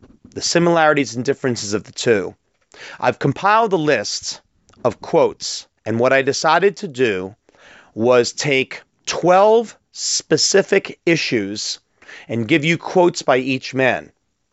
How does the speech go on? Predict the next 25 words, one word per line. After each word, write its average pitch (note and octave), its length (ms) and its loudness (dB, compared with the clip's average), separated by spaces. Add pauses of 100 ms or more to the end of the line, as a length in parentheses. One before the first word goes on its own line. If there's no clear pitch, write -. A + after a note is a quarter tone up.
(1500)
You're D3 180 2
going F3+ 200 4
to F3 60 0
be D#3 120 2
surprised F#3 680 0
because C3+ 280 -6
some F3 260 2
of F#3+ 40 2
the F3 80 2
quotes - 460 2
are C#3 160 2
going C3 220 2
to C3 80 2
be A#2 120 -2
somewhat D3+ 480 0
similar. E3 640 2 (300)
A A#2 80 2
lot B2+ 260 2
of E3 80 0
them D3 160 -2
are C#3 80 0
going B2+ 240 0
to A#2+ 60 -6
be A2 120 -8
different. G3+ 680 0